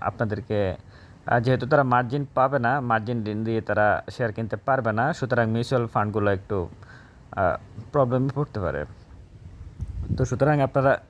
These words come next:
<clears throat> সরি, আপনারা এই ব্যাপারে, আহ, সতর্ক থাকবেন।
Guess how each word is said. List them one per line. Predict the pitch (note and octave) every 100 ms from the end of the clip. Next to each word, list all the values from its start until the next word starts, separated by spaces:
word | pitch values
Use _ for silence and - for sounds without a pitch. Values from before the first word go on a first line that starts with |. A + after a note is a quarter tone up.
| D4+ C4+ G3
<clears throat> | - - - -
সরি, | C#3+ C3 A3 - - - - - - - - - - - D4+ D#4 D4 C#4 B3 B3+ - - - - -
আপনারা | C3 D3+ F3
এই |
ব্যাপারে, | F3+ D3+ D#3+ D3
আহ, | - A2+ A#2 A2
সতর্ক | C3 B2 A2+
থাকবেন। | B2+ A2+ G#2+ D#3